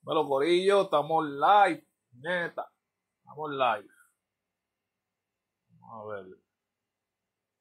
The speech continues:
Bueno, corillo. Estamos activos.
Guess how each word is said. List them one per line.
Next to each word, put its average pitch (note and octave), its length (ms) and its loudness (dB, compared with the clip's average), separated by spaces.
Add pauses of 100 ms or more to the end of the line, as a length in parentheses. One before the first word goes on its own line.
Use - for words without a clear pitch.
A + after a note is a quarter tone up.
(3000)
Bueno, A#2 180 -16
corillo. A#2+ 680 -6 (4000)
Estamos A2 420 -20
activos. A2+ 600 -10